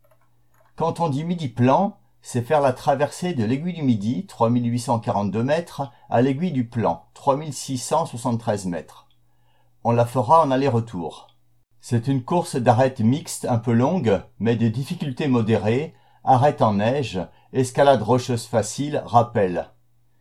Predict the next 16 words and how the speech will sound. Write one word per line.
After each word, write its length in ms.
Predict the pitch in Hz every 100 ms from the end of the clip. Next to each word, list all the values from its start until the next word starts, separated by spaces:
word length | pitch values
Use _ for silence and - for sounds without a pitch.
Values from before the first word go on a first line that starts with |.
| _ _
Située 480 | - - 131 - 135
en 80 | 180
altitude, 760 | 135 120 120 - 160 143 101 - _ _
c'est 220 | 127 123
une 160 | 127
course 260 | 120 151 -
aérienne 460 | 147 135 117 156 156
et 60 |
panoramique. 800 | 123 135 120 110 98 87 - - _ _ _ _ _ _ _ _
Difficulté 920 | 95 123 127 123 113 101 127 139 151
trois 480 | - - 131 151 151
A 160 | 147 139
D. 300 | 101 95 87 _ _ _ _ _ _ _ _
Horaire 420 | - 117 143 160 120
huit 260 | 160 -
heures. 480 | 120 92 82 - -